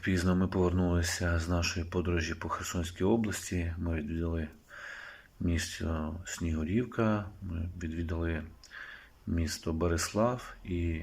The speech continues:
відвідали селище Тягинка. Звичайно, це була дуже цікава, дуже надихаюча і дуже важка подорож.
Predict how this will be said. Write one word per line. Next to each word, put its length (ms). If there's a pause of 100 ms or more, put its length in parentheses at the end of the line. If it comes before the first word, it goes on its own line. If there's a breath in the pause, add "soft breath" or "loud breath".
(160)
відвідали 440
селище 440
Тягинка. 540 (1300 loud breath)
Звичайно, 440
це 220
була 380
дуже 240
цікава, 880
дуже 180
надихаюча 1040 (1000 loud breath)
і 40
дуже 240
важка 420
подорож. 680